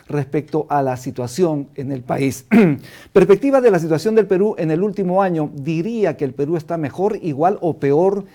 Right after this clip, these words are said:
que hace doce meses. Sesenta y seis por ciento de las personas que responden a la encuesta dice que están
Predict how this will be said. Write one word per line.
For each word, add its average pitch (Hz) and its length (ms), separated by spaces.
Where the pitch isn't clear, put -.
que 143 100
hace 147 240
doce 185 340
meses. 247 680
Sesenta 202 560
y 196 80
seis 262 300
por 180 260
ciento 220 680
de 151 100
las 139 120
personas 170 440
que 160 140
responden 143 420
a - 20
la 135 60
encuesta 156 280
dice 151 260
que 135 80
están 156 400